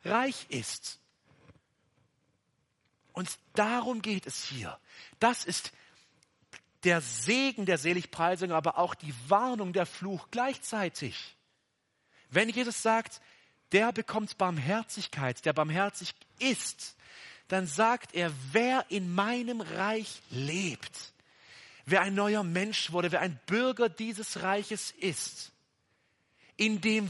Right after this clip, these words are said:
wird Gott etwas bewirken, dass er so wird. Diesen Hunger und Durst nach Gerechtigkeit, diese Trauer über Sünde. Er wird manchmal noch in alte Muster fallen und sündigen und unbarmherzig sein,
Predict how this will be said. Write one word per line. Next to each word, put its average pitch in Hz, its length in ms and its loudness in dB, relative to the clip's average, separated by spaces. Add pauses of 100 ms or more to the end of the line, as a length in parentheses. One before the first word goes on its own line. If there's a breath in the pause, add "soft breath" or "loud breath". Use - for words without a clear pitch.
(160)
wird 269 460 4
Gott 240 260 2
etwas 196 400 0
bewirken, 196 920 0 (240 loud breath)
dass 233 260 4
er 196 180 0
so 185 300 -2 (140)
wird. 294 360 0 (600 soft breath)
Diesen 185 260 -2
Hunger 254 240 4
und 214 180 -2
Durst 254 220 -2
nach 220 180 0
Gerechtigkeit, 196 840 -2
diese 175 180 -8
Trauer 247 560 4
über 208 240 0
Sünde. 208 400 -2 (240 loud breath)
Er 190 220 2
wird 254 180 0
manchmal 226 480 4
noch 214 160 0
in 208 80 2
alte 190 260 4
Muster 190 340 -2
fallen 254 580 2
und 165 180 -4
sündigen 254 480 -4
und 175 80 -4
unbarmherzig 185 560 -2
sein, 226 460 0